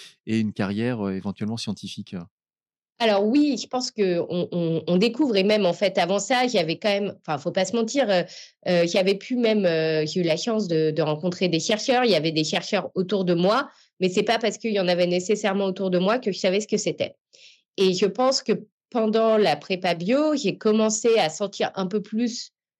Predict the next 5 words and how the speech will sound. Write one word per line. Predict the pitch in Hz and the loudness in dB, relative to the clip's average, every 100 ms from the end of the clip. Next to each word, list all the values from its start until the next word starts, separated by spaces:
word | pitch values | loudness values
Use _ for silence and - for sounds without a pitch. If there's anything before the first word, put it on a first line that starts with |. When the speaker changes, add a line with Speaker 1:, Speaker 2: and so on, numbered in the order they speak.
| _ _ - | _ _ -2
Speaker 2:
euh, | 160 151 | 0 2
ce | 151 | 0
que | 233 | 0
c'était. | 220 185 190 262 - _ _ _ _ _ _ _ _ _ _ _ - | 0 0 2 0 -2 _ _ _ _ _ _ _ _ _ _ _ 2
Euh, | 185 175 165 170 160 160 | 4 4 4 2 -2 -4